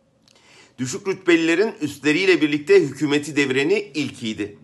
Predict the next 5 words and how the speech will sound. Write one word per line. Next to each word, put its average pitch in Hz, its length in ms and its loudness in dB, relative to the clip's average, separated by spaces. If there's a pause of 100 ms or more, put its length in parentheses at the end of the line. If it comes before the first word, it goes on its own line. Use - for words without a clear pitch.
(280)
Ardından 120 600 0 (220)
albaylar 113 640 2
isyanını 107 500 -6
gördük. 104 440 -4 (260)
Sonra 160 500 0